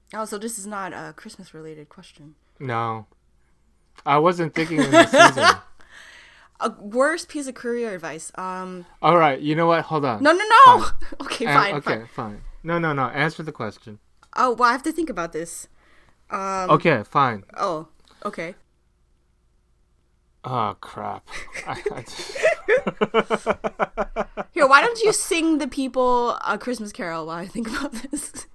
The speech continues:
Speaker 1: <laughs> While I muse.
Speaker 2: No, I'm not gonna do that.
Speaker 1: There hasn't been something, like, significantly bad. I mean, I've gotten a lot of bad advice in terms of, like, tepid, non-helpful things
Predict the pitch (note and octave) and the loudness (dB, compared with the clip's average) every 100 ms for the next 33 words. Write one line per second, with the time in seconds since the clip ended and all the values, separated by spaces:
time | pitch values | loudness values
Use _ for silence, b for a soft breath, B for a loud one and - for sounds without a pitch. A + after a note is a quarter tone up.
0 | - - - C#4+ A#3 G#3 - C3+ A2+ G2+ | -20 -18 -10 -6 -4 -6 -4 0 0 -2
1 | G#2+ A2 A2+ A2 A#2+ A2 G2+ G2 - - | -6 -8 -8 -8 -10 -12 -12 -14 -16 -20
2 | _ _ _ _ _ _ _ B3 F#4 G#4 | _ _ _ _ _ _ _ -6 -2 -2
3 | A#4 B4 C5 G4 D#4 C#4+ C4+ A#3+ F#3+ - | -2 -4 -2 -2 -2 -2 -2 -4 -6 -8
4 | G3+ G#3 G#3+ C4+ C4+ G#3 G3+ F3 F#3 E3+ | -8 -6 -6 -6 -8 -8 -8 -10 -6 -4
5 | G#3 B3 A#3+ B3 A#3 B3+ F4+ A4 F#4 D4 | -4 -4 -6 -6 -6 -6 -6 -6 -6 -4
6 | C4 - G#3+ G#3+ G#3+ - _ _ _ _ | -6 -8 -4 -4 -4 -8 _ _ _ _
7 | A3 F#3 G#3+ A3 - G#3+ G3 G#3 G3 F#3 | -8 -4 -4 -4 -8 -12 -12 -12 -12 -10
8 | F3 D#3+ E3 E3 - G#3 G#3 G3+ F#3 F3+ | -12 -10 -12 -14 -16 -16 -12 -12 -12 -14
9 | - G3+ G3+ F3+ D#3+ G3+ - - F3+ D#3+ | -14 -6 -6 -6 -10 -16 -14 -10 -8 -8
10 | - C3+ - B3+ - | -12 -12 -14 -20 -20